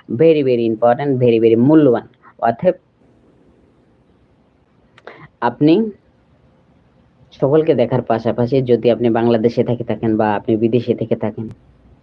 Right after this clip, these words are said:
ঠিক আছে, আপনি যা ইনকাম করেন, তার থেকে এক পার্সেন্ট হলো নিজের অ্যাকাউন্টে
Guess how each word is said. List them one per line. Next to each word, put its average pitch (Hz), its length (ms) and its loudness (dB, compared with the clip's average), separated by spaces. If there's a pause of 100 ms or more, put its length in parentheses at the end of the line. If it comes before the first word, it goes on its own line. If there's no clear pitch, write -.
(100)
ঠিক 127 160 0
আছে, 120 280 -4 (520)
আপনি 131 280 -2
যা 123 200 -2
ইনকাম 143 460 0
করেন, 92 280 -4 (560)
তার 131 300 -2
থেকে 117 320 -10 (720)
এক 185 300 -2
পার্সেন্ট 165 420 0
হলো 117 320 0 (540)
নিজের 127 360 2
অ্যাকাউন্টে 113 600 -2